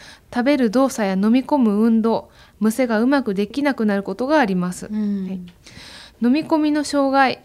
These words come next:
Speaker 1: いわゆる嚥下障害というのは様々な要因によって引き起こされるものです。
Speaker 2: うん。
Speaker 1: は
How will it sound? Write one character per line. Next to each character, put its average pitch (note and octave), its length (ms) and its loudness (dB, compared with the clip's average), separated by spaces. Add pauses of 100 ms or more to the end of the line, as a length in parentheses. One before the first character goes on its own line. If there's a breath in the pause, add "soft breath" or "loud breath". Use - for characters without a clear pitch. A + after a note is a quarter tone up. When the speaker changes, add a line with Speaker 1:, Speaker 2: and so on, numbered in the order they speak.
(120)
Speaker 1:
い A#3+ 100 0
わ C#4 160 2
ゆ C4+ 80 2
る A#3 280 0
嚥 B3 200 4
下 C4 120 2
障 C#4+ 240 0
害 F#3 200 0
と F#3 80 -8
い F#3+ 120 -2
う F#3+ 40 -2
の F#3 160 -2
は A#3 200 0
様 B3+ 300 0
々 C4+ 280 0
な G3 140 0
要 G#3 240 0
因 G#3 140 2
に G#3 80 2
よ G#3+ 60 0
っ G#3+ 40 -6
て - 140 -6
引 E4+ 60 -2
き E4+ 140 -14
起 A3+ 140 0
こ G#3+ 140 -8
さ G#3+ 160 -6
れ G3+ 140 -4
る F#3 80 -2
も F3+ 160 -2
の E3+ 120 -6
で E3 200 -10
す。 - 160 -16
Speaker 2:
う - 20 -10
ん。 F3 40 -8
Speaker 1:
は F3 40 -4